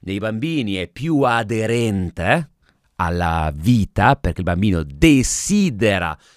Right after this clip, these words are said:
ciò che desidera, mentre nell'adulto smettiamo di desiderare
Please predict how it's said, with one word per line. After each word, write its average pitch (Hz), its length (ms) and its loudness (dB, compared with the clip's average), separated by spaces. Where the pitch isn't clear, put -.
ciò - 340 -6
che 127 380 -6
desidera, 117 1080 0
mentre 190 420 -2
nell'adulto 240 840 -2
smettiamo 226 640 2
di 156 240 -6
desiderare 190 1300 2